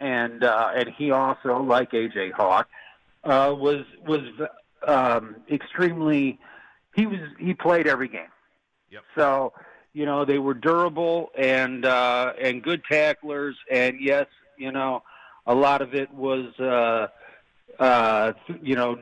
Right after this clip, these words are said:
Speaker 1: a little bit downfield where he's making the tackles, but he said he had no gap responsibility as an inside linebacker.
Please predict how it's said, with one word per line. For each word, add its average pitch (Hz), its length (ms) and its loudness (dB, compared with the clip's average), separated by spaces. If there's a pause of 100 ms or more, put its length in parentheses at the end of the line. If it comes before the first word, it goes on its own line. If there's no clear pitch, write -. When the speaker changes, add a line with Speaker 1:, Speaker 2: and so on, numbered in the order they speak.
(100)
Speaker 1:
a 135 60 0
little 143 220 2
bit 127 200 -4
downfield 135 760 -2
where 120 180 2
he's 120 260 -4
making 165 360 -2
the 131 100 -4
tackles, 127 580 -2
but 170 120 0
he 170 160 -4
said 170 160 2
he 156 100 2
had 151 160 0
no 156 300 -4
gap 151 440 0
responsibility 143 1160 -2 (580)
as 175 320 2
an 143 140 -12
inside 139 500 0
linebacker. 135 800 -2